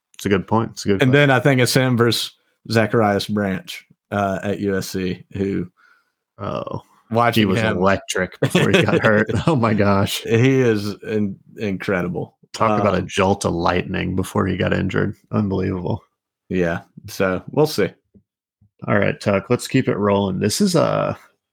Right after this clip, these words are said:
Speaker 1: this is a long one, but a good one. So this is from one of our listeners. I'm gonna read this verbatim, so forgive me 'cause this is a bit of a long one, but we're, we're,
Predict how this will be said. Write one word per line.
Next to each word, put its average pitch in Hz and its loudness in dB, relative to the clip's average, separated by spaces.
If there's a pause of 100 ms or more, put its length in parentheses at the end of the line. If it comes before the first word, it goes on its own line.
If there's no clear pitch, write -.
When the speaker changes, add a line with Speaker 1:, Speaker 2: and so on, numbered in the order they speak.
(460)
Speaker 1:
this 123 -2
is 202 4
a 123 2
long 101 2
one, 98 -2
but 98 -2
a 95 -2
good 98 -2
one. 107 -6 (320)
So - -2
this 110 2
is 139 0
from 117 2
one 107 2
of 98 -2
our 98 2
listeners. 95 -4
I'm 101 0
gonna 104 4
read 95 2
this 101 2
verbatim, 92 0
so - -4
forgive 95 -2
me 92 -2
'cause - -12
this 98 -6
is 98 -6
a 95 -4
bit 98 2
of 92 0
a 92 -2
long 92 0
one, 92 -4
but 95 -4
we're, 104 2
we're, 110 0